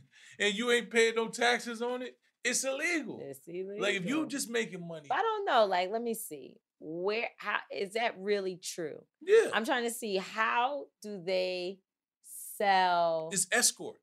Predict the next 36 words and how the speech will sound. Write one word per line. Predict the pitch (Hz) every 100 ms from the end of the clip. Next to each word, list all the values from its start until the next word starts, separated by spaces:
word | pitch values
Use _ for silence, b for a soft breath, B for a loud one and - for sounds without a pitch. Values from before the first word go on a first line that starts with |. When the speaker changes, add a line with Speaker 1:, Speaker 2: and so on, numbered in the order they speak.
| _
Speaker 1:
It's | 123 - _
called | 196 180 -
escorting. | 196 202 - 143 104 92 _
You | 139 175
don't | 175
actually | 165 160 147
s-, | 135 139 b b -
you | 175
can't | - 190 147
say | - 175 175
that | 139 120 - b b
you're | - 139
selling | 139 - 160 147 120 117 113 _ _ -
the |
vagina. | 123 113 127 147 127 104 123 _
Speaker 2:
Which | 156 170
is | 170 151
like | 170 156 151 _ -
flowers. | 208 190 143 - -
Speaker 1:
Yeah, | 196 233
it's | 135 170
a |
flower. | - 202 208 175 101 _ _
You | 156 165
escort, | 170 - 156
but | 156
then | 151
they | 160
pay, | 175 185 175 160 135 143
you | 165
pay | - 170 165
dates. | 135 135 147 - - - _ _ _ -
It's | 143
a |
dating | 147 208 226 170
service, | 131 120 - _ _ _